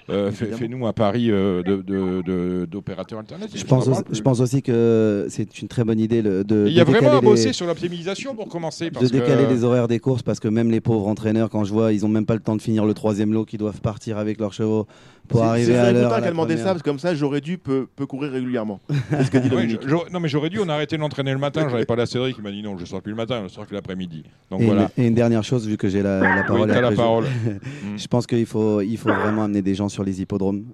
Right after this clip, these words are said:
Speaker 3: Euh, quand je vois la, l'attitude de, de, de, d'une partie des jockeys qui est, enfin, moi, je sais pas, moi, je suis footballeur, je marque un but, j'ai envie que le stade, il soit plein. Bah, t'arrives, tu gagnes une course, t'as monté une course de rêve.
Speaker 1: J'ai
Speaker 3: T'arrives, t'arrives,
Speaker 1: entendu
Speaker 3: t'a-
Speaker 1: des jockeys dire : « C'était mieux pendant le huis clos. »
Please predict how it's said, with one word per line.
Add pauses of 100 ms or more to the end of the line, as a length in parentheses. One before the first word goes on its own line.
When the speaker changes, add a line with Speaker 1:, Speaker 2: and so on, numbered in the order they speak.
(140)
Speaker 3:
Euh,
quand
je
vois
la,
l'attitude
de,
de,
de,
d'une
partie
des
jockeys (400)
qui
est,
enfin,
moi,
je
sais
pas,
moi,
je
suis
footballeur,
je
marque
un
but,
j'ai
envie
que
le
stade,
il
soit
plein. (580)
Bah,
t'arrives,
tu
gagnes
une
course,
t'as
monté
une
course
de
rêve. (220)
Speaker 1:
J'ai
Speaker 3:
T'arrives,
t'arrives,
Speaker 1:
entendu
Speaker 3:
t'a-
Speaker 1:
des
jockeys
dire : «
C'était
mieux
pendant
le
huis
clos. »